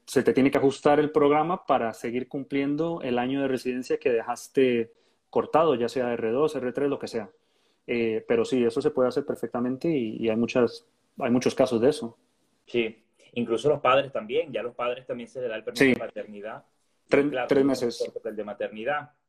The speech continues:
Speaker 2: eso, tres
Speaker 1: Ujú.
Speaker 2: meses. Imagínense ustedes que,
Speaker 1: Ujú.
Speaker 2: que tú eres el padre y, y tú tienes permiso tres meses, son pagados, tres meses pagados, que son la, que es la baja, que te permite estar los primeros tres meses del nacimiento de tu hijo.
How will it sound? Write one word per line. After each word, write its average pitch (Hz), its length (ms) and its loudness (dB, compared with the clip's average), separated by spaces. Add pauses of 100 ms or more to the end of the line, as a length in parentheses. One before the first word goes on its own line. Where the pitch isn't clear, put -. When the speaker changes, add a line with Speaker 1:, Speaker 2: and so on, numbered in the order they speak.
Speaker 2:
eso, 123 300 -10
tres 120 120 -8
Speaker 1:
Ujú. 123 80 -6
Speaker 2:
meses. 123 240 -8
Imagínense 120 480 -6
ustedes 139 360 -2
que, 101 280 -8 (140)
Speaker 1:
Ujú. 117 180 -6
Speaker 2:
que 110 380 -2
tú 117 60 -4
eres 131 140 -4
el 143 80 -12
padre 139 420 -4 (120)
y, 107 400 -18
y 107 200 -16
tú 113 140 -16
tienes 135 220 -8
permiso 139 440 -6
tres 135 180 -6
meses, 131 340 -8
son 107 180 -8
pagados, 131 440 0
tres 101 140 -20
meses 110 200 -20
pagados, 131 420 -10
que 123 80 -20
son 110 160 -20
la, 110 140 -16
que 101 60 -20
es 98 60 -20
la 110 120 -12
baja, 123 340 -10 (260)
que 107 100 -10
te 107 100 -12
permite 101 360 -14
estar 120 260 -8
los 127 100 -12
primeros 107 300 -10
tres 113 160 -20
meses 117 420 -10
del 107 200 -4
nacimiento 101 420 -14
de 113 80 -2
tu 113 160 -14
hijo. 117 320 -4